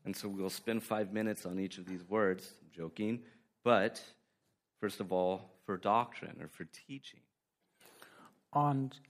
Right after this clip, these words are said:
Speaker 2: sie ist als erstes, sollten wir sie auf die Lehre anwenden.
Speaker 1: Teaching.
Speaker 2: Lehre.
Speaker 1: Christian teaching is biblical teaching. Right? It's not just ideas. The job of the pastor, the job of the teacher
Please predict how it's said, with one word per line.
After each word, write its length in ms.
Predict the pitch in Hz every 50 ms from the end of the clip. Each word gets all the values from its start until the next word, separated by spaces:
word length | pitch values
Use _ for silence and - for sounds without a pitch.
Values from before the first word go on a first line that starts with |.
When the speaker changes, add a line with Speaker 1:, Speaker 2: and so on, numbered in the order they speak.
| _ _
Speaker 2:
sie 100 | - -
ist 100 | 139 120
als 180 | 135 131 127 -
erstes, 680 | - - 135 143 165 160 - - 156 151 - - - - - _ _ _ _ _ _ -
sollten 280 | - 151 147 - 151
wir 80 | 135 131
sie 100 | 131 147
auf 100 | 139 -
die 80 | -
Lehre 320 | 143 139 151 175 180 143 131
anwenden. 480 | 123 120 120 120 120 127 147 135 127 - - - - _ _ _ _ - _ _ _ _
Speaker 1:
Teaching. 320 | - 180 190 - - - - - _ _ _ _ _ _ _ _ _ _ - - -
Speaker 2:
Lehre. 320 | 131 139 151 151 - 120 - - - _ _ _ _ -
Speaker 1:
Christian 580 | - - - 147 160 151 - - 160 156 156 147
teaching 680 | - - 175 185 180 - - - 90 82 82 98 113 - _ _ _ _ _ _ _ _ _ -
is 240 | 107 110 104 - - - _ -
biblical 460 | - 143 143 160 151 - - 117 90
teaching. 460 | - - - 76 - - - - _ _ _ _ _ - - - _ -
Right? 220 | - 113 143 180 175 -
It's 180 | 113 - -
not 240 | - 120 135 151 - - - - - _ _ _ _ _ -
just 260 | 110 107 - - -
ideas. 680 | 113 104 104 101 98 101 117 139 147 123 90 78 82 - - _ _ _ _ _ _ _ _ _ _ _ _ _ _ _ _ _ _ -
The 60 | - 85
job 580 | 82 - - 107 101 110 139 151 165 170 160
of 60 | 175
the 80 | 170 185
pastor, 720 | - 160 151 151 147 143 143 - - - 165 - - - _ _ _ _ _ _ _ _ _ _ _ _ _ -
the 60 | 87
job 440 | 87 101 113 120 131 151 165 156 160
of 60 | 151
the 100 | 160 156
teacher 640 | 123 - - 151 160 151 - - 101 90 85 82